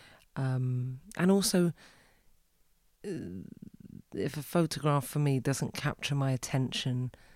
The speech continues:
that doesn't mean it's not successful, but perhaps it's not successful for me, and it's not something that I should be talking about 'cause maybe it's not made for me, or, you know, I mean, uh, and when I say interest, I don't just mean aesthetics and things that I like. I also,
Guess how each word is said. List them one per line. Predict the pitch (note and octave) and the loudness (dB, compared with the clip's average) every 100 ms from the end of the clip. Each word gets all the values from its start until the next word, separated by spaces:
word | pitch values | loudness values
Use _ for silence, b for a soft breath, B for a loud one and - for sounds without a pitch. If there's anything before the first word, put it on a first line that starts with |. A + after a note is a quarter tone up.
| b b b b - | b b b b -4
that | - | 2
doesn't | D#3 C#3+ | 2 4
mean | C#3+ | 2
it's | C3+ - | 0 -2
not | B2+ | -4
successful, | - - D3 - B2+ | -4 -2 -2 0 -2
but | B2+ - | -2 -2
perhaps | C3+ B2+ - | -2 -2 -4
it's | - C#3 | -6 -4
not | A#2+ | -4
successful | - - - - B2+ | -6 -4 -4 -4 -8
for | - - | -6 -6
me, | - E2+ - B B B B - | -4 -6 -10 B B B B -4
and | B2+ | -4
it's | - | -2
not | C3 B2 - - - _ _ | -2 -2 -6 -18 -20 _ _
something | - C#3+ - C3+ C3 C3 - _ - | -4 -4 -2 -2 -4 -6 -14 _ -4
that | C#3 | -2
I | C3+ | 0
should | - | -2
be | - | -4
talking | C3 B2+ - C#3 | -4 -4 -4 -4
about | C3 C3 - _ | -2 -4 -8 _
'cause | C#3 B2+ - - - | -6 -6 -8 -18 -6
maybe | C3+ B2+ A#2+ | -4 -4 -6
it's | - - | -4 -4
not | B2+ - | -4 -2
made | C3+ C3 | -2 -4
for | - - | -4 -4
me, | C3+ C3+ C3 | -2 -2 -2
or, | C3 C3 B B B B B B B B B _ | -2 -2 B B B B B B B B B _
you | - | -2
know, | C3+ B2+ C#3 - | -2 -2 -6 0
I | - | 6
mean, | G#3 | 6
uh, | E3+ - E3+ F#3+ | 6 0 -6 2
and | G3+ G3 | 6 8
when | G3 | 8
I | F#3+ | 6
say | - D#3+ | 4 4
interest, | D#3+ D#3+ C#3+ - | 4 4 -2 0
I | C#3 | 0
don't | C#3 C3 | 0 0
just | C3 | -2
mean | C#3+ C3 | 0 0
aesthetics | B2+ - C3+ - - - | 0 -2 -4 -2 -6 -4
and | C3 | -4
things | C3+ C3 | -2 -4
that | C3 | -2
I | C#3+ | 0
like. | C#3+ F3 C3 C#3 | 4 4 2 0
I | C3 | 0
also, | C3+ - B2+ | 0 0 -2